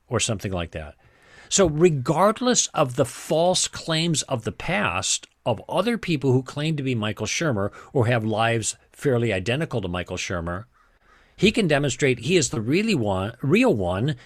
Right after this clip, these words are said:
in possession of his own actual biography based on the bona fides that he can offer me. All right? You can see the two are separate just because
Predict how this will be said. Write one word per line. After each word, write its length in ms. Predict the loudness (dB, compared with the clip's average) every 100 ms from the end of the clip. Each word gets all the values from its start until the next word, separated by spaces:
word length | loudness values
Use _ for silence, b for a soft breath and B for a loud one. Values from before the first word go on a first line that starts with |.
| B
in 160 | -4 -2
possession 460 | 0 0 0 -2 -2
of 180 | -2
his 140 | 0 0
own 280 | 2 0 0
actual 420 | 0 0 0 0
biography 640 | 2 2 2 0 -2 -4 -4
based 340 | -2 -2 -2
on 100 | -4
the 80 | -4
bona 380 | -4 -2 0 -2
fides 520 | -4 -2 -2 -2 -4 B B
that 120 | -4 -2
he 40 |
can 140 | -2
offer 300 | -2 -2 -2
me. 220 | -6 -8 -14 _ _ -6
All 80 |
right? 200 | -2 0
You 100 | -2
can 80 | -2
see 120 | 0
the 100 | -2
two 200 | -2 -2
are 60 | 0
separate 380 | 2 0 0 -2
just 180 | -4 -2
because 420 | -2 -2 -2